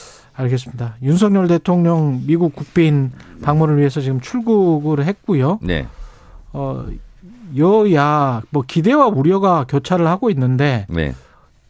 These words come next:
Speaker 1: 최고위원님은 어떻게 생각하세요?
Speaker 2: 저는, 음, 국민들에게 많이 알-, 안 알려져 있는 용어인데,
Speaker 1: 예.
Speaker 2: 글로벌 포괄적 전략 동맹.
Speaker 1: 그렇죠.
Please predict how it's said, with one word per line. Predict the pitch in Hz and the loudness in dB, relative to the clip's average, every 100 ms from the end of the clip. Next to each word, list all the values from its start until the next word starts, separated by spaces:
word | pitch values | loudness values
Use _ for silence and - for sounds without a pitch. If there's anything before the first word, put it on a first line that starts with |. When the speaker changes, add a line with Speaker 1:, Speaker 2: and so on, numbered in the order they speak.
| _ _ _ 226 180 | _ _ _ -20 -20
Speaker 1:
최고위원님은 | - 226 220 190 185 262 | -2 2 2 2 0 0
어떻게 | 131 - 120 | -4 -6 -8
생각하세요? | 113 110 - 117 - - - | -8 -10 -12 -14 -14 -18 -10
Speaker 2:
저는, | - 123 175 127 60 53 _ - | 0 2 2 0 -4 -10 _ -8
음, | 92 90 85 82 | -6 -4 -4 -6
국민들에게 | - 113 156 151 131 | -4 -2 0 0 0
많이 | 92 87 131 | -2 -2 0
알-, | 87 90 107 - | 0 0 -2 -2
안 | 95 117 | -2 0
알려져 | 85 92 104 | 0 0 0
있는 | 104 101 82 | -2 -2 -2
용어인데, | 73 92 85 64 73 113 | -2 -4 -4 -4 -4 -2
Speaker 1:
예. | 139 127 156 - _ | 0 0 -2 -10 _
Speaker 2:
글로벌 | - 120 139 147 139 147 156 151 | -2 2 4 2 2 2 2 0
포괄적 | - 180 165 160 131 - 156 131 | -2 -2 2 2 0 0 -2 -2
전략 | - 98 104 113 - | -4 0 2 0 -2
동맹. | 87 87 82 60 - - _ _ _ | -2 0 0 -4 -12 -20 _ _ _
Speaker 1:
그렇죠. | - 143 131 135 202 | -2 -2 -2 -4 -4